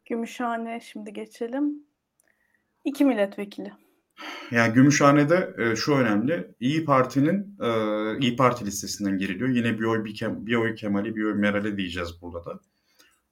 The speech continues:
Speaker 2: E, ak Parti'nin oy oranının yarısından fazla alması gerekiyor. Yani elli bir buçuksa ak Parti, İYİ Parti'nin de, e, yirmi altı buçuğun üzeri-, yani yirmi altı buçuk diyorum, özür dilerim. E, yirmi beş nokta yedi sekiz alması lazım mesela.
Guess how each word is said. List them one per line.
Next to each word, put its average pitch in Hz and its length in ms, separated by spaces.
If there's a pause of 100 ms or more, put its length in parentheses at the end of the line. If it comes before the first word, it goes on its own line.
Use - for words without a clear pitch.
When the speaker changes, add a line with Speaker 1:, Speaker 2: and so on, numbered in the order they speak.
(160)
Speaker 2:
E, - 20 (1400)
ak 143 300
Parti'nin 139 540
oy 135 260
oranının 131 580
yarısından 135 680
fazla 120 360
alması 101 380
gerekiyor. 87 440 (500)
Yani 113 180
elli 120 320
bir 143 140
buçuksa - 380
ak 117 200
Parti, 151 460 (360)
İYİ 139 200
Parti'nin 120 520
de, 160 320
e, 113 100 (340)
yirmi 123 260
altı 123 280
buçuğun 113 300
üzeri-, 95 360
yani 92 200
yirmi 95 200
altı 92 200
buçuk - 240
diyorum, - 180
özür - 160
dilerim. 85 220 (460)
E, 107 100
yirmi 127 320
beş 143 200
nokta 123 260
yedi 123 380
sekiz 123 340
alması 85 380
lazım 87 300
mesela. 82 440